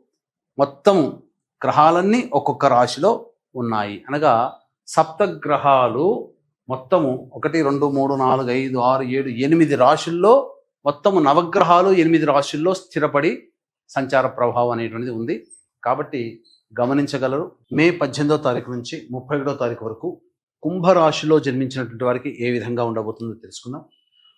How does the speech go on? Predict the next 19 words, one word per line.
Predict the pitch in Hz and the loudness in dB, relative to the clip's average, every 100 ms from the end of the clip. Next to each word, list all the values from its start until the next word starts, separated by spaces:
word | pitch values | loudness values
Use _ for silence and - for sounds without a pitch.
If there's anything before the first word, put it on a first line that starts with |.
| _ | _
ముందుగా | 143 170 208 143 131 131 - 135 | -6 0 2 2 0 -6 -12 -8
ఈ | 127 123 - - | -6 -8 -10 -10
పద్దెనిమిదో | 143 190 208 180 | -6 -2 0 0
తారీఖు | 170 147 | 0 0
నుంచి | 156 165 139 | -4 -6 -2
రాహుకేతులు | 143 151 180 175 160 160 139 | 0 2 2 0 -4 -4 -4
మార్పు | 127 139 147 | -4 -4 -6
ఉన్నటువంటి | 131 135 123 | -10 -10 -6
కారణం | 117 120 120 | -4 -4 -8
చేత | 123 117 110 101 - - | -10 -6 -6 -8 -14 -8
రాశులన్నీ | 120 139 170 202 170 170 165 165 151 | -4 -2 -2 -4 -4 -6 -6 -4 -2
కూడా, | 131 | -2
అనగా | 120 123 113 123 | -2 -2 -4 0
గ్రహాలన్నీ | 120 156 175 170 170 165 | 4 6 6 4 2 2
కూడా | 160 139 120 127 123 | 2 2 2 -2 2
రాహుకేతుల | 127 139 143 143 139 127 | 4 4 2 -4 -4 -4
మధ్య | 127 117 120 | -4 -6 -4
బంధింపబడడం, | 117 110 113 107 104 98 113 _ _ _ _ _ _ _ - 131 | -4 -6 -10 -10 -10 -12 -16 _ _ _ _ _ _ _ -6 -2
మిశ్రమమైనటువంటి | 147 - 196 180 165 151 - | 0 2 2 4 2 0 -2